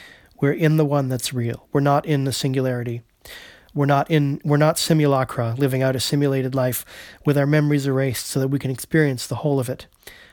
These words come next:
uh, untainted by our former identities. Although it's tempting to consider that. It is. It's, it's an intriguing point, which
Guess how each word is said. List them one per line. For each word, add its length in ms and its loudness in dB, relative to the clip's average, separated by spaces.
uh, 320 -8
untainted 560 0
by 120 -2
our 120 -2
former 360 0
identities. 640 -2
Although 260 4
it's 160 -2
tempting 300 0
to 80 0
consider 440 -4
that. 220 -12
It 120 -2
is. 280 -2
It's, 200 -8
it's 260 -6
an 80 4
intriguing 560 2
point, 320 -2
which 300 -2